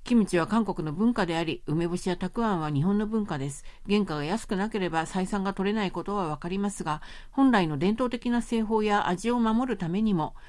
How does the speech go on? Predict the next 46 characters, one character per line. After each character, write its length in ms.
そ 140
れ 80
ぞ 140
れ 100
の 120
国 280
で 260
国 160
産 240
の 80
漬 240
物 260
が 200
多 220
く 180
生 240
産、 300
消 200
費 100
さ 120
れ 120
る 100
よ 120
う 40
に 80
し 140
な 120
け 120
れ 100
ば 140
な 100
ら 140
な 120
い 80
と 140
思 240
い 80
ま 160
す。 180
え 280
ー、 20
韓 220
国 180
の 80
昔 320
話。 400